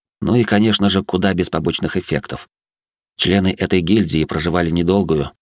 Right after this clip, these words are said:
но очень яркую жизнь, посвящённую борьбе с одарёнными.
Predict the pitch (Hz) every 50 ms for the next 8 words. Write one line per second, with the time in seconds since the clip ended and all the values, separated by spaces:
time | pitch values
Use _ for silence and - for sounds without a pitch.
0 | _ _ - - - - - - - - 98 92 85 95 98 95 92 - 90 87
1 | 85 80 98 107 98 82 85 73 - _ _ _ _ _ _ - 65 - - -
2 | - - - 87 85 80 80 80 78 76 82 78 73 71 78 73 - 80 80 87
3 | 85 73 71 65 64 62 62 -